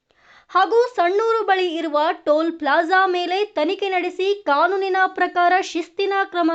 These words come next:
ಜರುಗಿಸಬೇಕು. ಒಂದು ವೇಳೆ ನಿರ್ಲಕ್ಷ್ಯ ಧೋರಣೆ ತೋರಿದಲ್ಲಿ ಮುಂದಿನ ದಿನಗಳಲ್ಲಿ ಟೋಲ್ ಪ್ಲಾಜಾ ಬಂದ್ ಮಾಡಲು ಉಗ್ರವಾದ ಹೋರಾಟ ನಡೆಸಬೇಕಾಗುತ್ತದೆ ಎಂದು ಎಚ್ಚರಿಸಿ ರೈತ ಸಂಘ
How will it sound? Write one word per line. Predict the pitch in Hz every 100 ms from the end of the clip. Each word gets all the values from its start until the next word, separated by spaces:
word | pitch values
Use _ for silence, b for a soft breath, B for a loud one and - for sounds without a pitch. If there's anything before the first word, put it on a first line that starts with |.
| 320
ಜರುಗಿಸಬೇಕು. | 285 262 254 262 220 247 247 233 - - _ _ B B B B -
ಒಂದು | 311 359 381
ವೇಳೆ | 359 330 330
ನಿರ್ಲಕ್ಷ್ಯ | 311 285 320 339 330 - 302
ಧೋರಣೆ | 269 302 302 311 311
ತೋರಿದಲ್ಲಿ | 302 294 294 294 415 381 240 311
ಮುಂದಿನ | 311 302 381 370 370 330
ದಿನಗಳಲ್ಲಿ | 330 311 294 294 302 311
ಟೋಲ್ | - 311 381 415
ಪ್ಲಾಜಾ | 415 320 311 285 320
ಬಂದ್ | 226 247 302 359
ಮಾಡಲು | 339 330 339 370
ಉಗ್ರವಾದ | 349 285 311 311 440 415 392 330 339 349
ಹೋರಾಟ | 349 269 285 302 294 302
ನಡೆಸಬೇಕಾಗುತ್ತದೆ | 294 285 339 392 330 311 294 262 262 - 269 269 262
ಎಂದು | 294 415 269 226 277
ಎಚ್ಚರಿಸಿ | 262 285 302 277 262 349 392
ರೈತ | 269 262 254 269
ಸಂಘ | 262 262 247